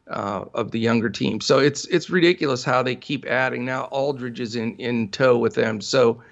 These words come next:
um, you know, this, this could be a great D F S game. I mean, just your eyes light up. Minnesota, Brooklyn, oh my God.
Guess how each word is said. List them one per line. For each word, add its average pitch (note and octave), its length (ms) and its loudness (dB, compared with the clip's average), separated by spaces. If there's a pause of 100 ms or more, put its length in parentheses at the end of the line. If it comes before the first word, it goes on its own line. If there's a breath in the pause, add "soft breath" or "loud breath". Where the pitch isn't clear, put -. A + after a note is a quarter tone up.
(380 loud breath)
um, A#2+ 560 0 (540)
you D#3 140 0
know, C3 260 2 (100)
this, F#3 400 -2
this F#3 280 -2
could G#3 320 -4
be G3 340 -4
a C#3 160 -2
great C#3 640 -2 (120)
D C#3+ 180 -6
F B2+ 160 -4
S B2+ 200 -6
game. A2 480 -6 (220)
I C3 100 -2
mean, B2+ 260 0
just C3+ 360 -2
your B2 260 -2
eyes C#3 340 0
light A#2 160 -4
up. G2+ 120 -10
Minnesota, C3+ 540 -2
Brooklyn, C3+ 420 -2
oh B2+ 100 0
my A#2 160 -2
God. C3+ 460 0